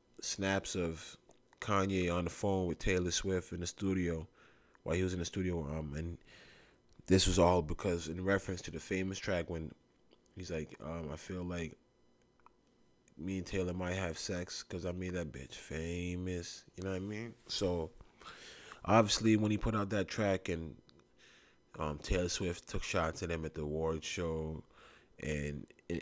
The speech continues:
in the media and saying that she never knew about the record 'cause Kanye said he called her and told her about it and that, you know what I mean?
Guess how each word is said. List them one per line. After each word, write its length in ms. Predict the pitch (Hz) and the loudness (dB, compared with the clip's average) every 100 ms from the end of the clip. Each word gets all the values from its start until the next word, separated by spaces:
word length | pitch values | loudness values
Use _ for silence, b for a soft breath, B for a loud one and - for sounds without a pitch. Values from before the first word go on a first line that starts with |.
| - | -4
in 140 | 82 | -2
the 60 | 80 | 0
media 420 | 82 85 82 82 | 2 4 4 4
and 80 | 76 | 2
saying 320 | - 78 82 | 0 0 0
that 80 | 78 | 0
she 160 | - 82 | 0 0
never 260 | 85 80 | 0 0
knew 200 | 80 80 | 0 0
about 260 | 80 80 73 | 2 2 2
the 60 | 82 | 2
record 500 | 82 78 78 76 73 | 2 4 2 2 2
'cause 140 | 82 | -2
Kanye 360 | - 82 95 90 | 2 2 2 0
said 140 | - | -2
he 60 | 76 | -2
called 320 | - 87 82 | 2 2 2
her 60 | 82 | -2
and 100 | - | -4
told 220 | 82 78 | -6 -6
her 40 | |
about 260 | 78 78 76 | -4 -4 -4
it 120 | 69 | -6
and 140 | 76 78 | -8 -8
that, 180 | 76 - B B B B B B - | -8 -12 B B B B B B -6
you 80 | 80 | -4
know 60 | |
what 60 | 80 | -2
I 40 | |
mean? 320 | 80 82 80 | -4 -4 -6